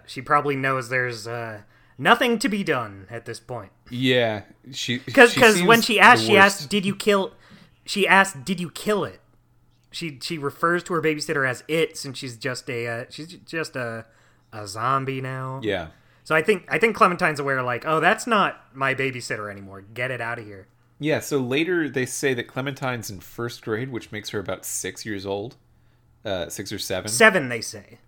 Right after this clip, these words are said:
Speaker 1: Yeah, she
Speaker 2: Okay. Um,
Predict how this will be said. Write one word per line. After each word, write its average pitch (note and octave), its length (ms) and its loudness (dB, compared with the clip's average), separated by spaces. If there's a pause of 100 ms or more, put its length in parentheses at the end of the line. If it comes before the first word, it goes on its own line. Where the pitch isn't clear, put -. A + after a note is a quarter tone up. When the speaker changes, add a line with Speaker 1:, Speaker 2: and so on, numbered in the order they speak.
(160)
Speaker 1:
Yeah, C#3+ 200 -2
she B2+ 360 -12 (380)
Speaker 2:
Okay. G2+ 360 -4 (640)
Um, G2 460 -2